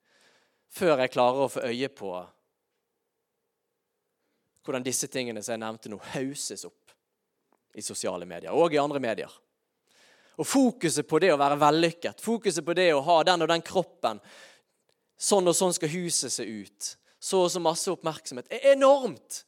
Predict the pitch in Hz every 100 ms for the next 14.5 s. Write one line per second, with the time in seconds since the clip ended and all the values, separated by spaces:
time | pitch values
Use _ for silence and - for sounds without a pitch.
0 | - 147 135 127 127 101 101 87 - -
1 | _ _ _ _ _ _ _ _ _ _
2 | _ _ _ _ _ _ _ _ _ _
3 | _ - 170 208 - 156 156 160 160 -
4 | 120 127 - 90 80 - _ _ _ _
5 | _ _ _ _ _ _ _ - - _
6 | 330 _ _ _ _ _ _ _ - 147
7 | - 170 165 180 190 131 120 117 - 107
8 | - - 92 - _ _ _ _ _ _
9 | _ _ _ _ _ _ _ 104 214 180
10 | 139 160 139 117 _ _ _ _ _ _
11 | _ _ _ _ - 139 151 139 123 127
12 | 135 107 92 101 95 85 90 _ _ _
13 | _ _ _ _ 107 110 113 - 120 110
14 | 92 87 87 82 _